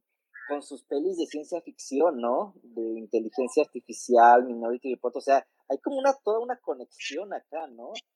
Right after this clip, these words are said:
Entonces, para mí, E T es como,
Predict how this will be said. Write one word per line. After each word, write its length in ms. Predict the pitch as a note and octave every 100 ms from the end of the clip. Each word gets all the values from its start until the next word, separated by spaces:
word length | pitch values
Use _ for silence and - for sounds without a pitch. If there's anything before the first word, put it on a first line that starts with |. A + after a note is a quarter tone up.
| - _ _
Entonces, 760 | B2+ A#2+ C#3+ D3 E3 E3+ E3 _ _ - _ _ _
para 200 | D3+ D3
mí, 320 | E3+ A#3+ B3+ F3+
E 120 | A#3 _ -
T 280 | G3 B3 E3+
es 140 | F3 -
como, 680 | G3+ E3+ C3+ B2 A#2 A2+